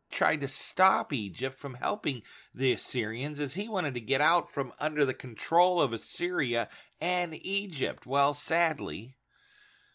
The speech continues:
good King Josiah was killed in battle, and the country of Judah lost and became a vassal state to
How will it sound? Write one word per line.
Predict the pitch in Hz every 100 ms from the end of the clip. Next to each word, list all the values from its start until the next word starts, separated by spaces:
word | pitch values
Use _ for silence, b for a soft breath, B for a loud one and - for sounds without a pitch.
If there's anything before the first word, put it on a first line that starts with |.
| b
good | - 156 147
King | - 151 127
Josiah | 110 110 - 139 117 127 110
was | 101 -
killed | - 139 127
in | 113 95
battle, | 113 117 117 110 90
and | 98 98 82 -
the | 110
country | - 139 143 135 139 139
of | 117
Judah | 95 117 104 92 82 90 -
lost | 101 117 120 73 85 - - -
and | 107 98
became | 95 - - 127 127
a | 110
vassal | 85 82 85 117 110 117 - 110
state | - - - - 110 90 82 _
to | -